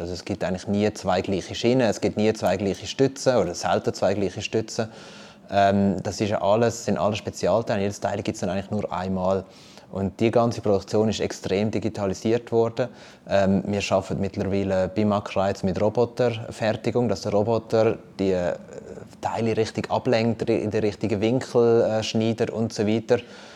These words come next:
Wir haben, äh, extreme Unterstützung, was, äh, das Schweissen angeht, für die Genauigkeit vom Schweissen. Da darf ich nicht zu viel erzählen, das ist dann das Firmengeheimnis. Aber da haben wir extrem viel digitalisiert mittlerweile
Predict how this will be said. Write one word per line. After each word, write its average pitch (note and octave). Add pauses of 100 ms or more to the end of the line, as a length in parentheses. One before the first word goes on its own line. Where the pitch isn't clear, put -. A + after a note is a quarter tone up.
(220)
Wir F#2+
haben, G2+
äh, F#2+
extreme G#2
Unterstützung, G#2+
was, F#2+
äh, E2
das F#2
Schweissen G#2
angeht, A#2+ (420)
für G#2
die F#2+
Genauigkeit G#2+
vom A#2+
Schweissen. A#2
Da F#2+
darf G2
ich G#2
nicht G2+
zu -
viel A2
erzählen, A#2
das G2+
ist -
dann G2
das -
Firmengeheimnis. A#2 (440)
Aber G2+
da G#2
haben G#2+
wir G#2
extrem G#2+
viel A2+
digitalisiert G#2
mittlerweile G#2+